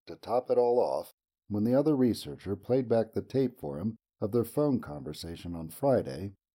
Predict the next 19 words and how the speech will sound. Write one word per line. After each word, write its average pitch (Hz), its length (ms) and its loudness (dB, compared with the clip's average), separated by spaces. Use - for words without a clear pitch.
it 117 140 -4
was 113 180 -6
filled 156 380 2
with 98 140 -6
a 98 60 -4
background 135 640 2
chorus 87 480 -6
of 82 140 -14
moaning 135 440 -2
and 123 120 -8
howling 95 480 -4
right 143 260 2
out 117 200 -4
of 110 120 -8
The 107 160 -2
Exorcist." 80 800 -8
In 95 120 0
Black's 123 320 4
conclusion, 104 800 -2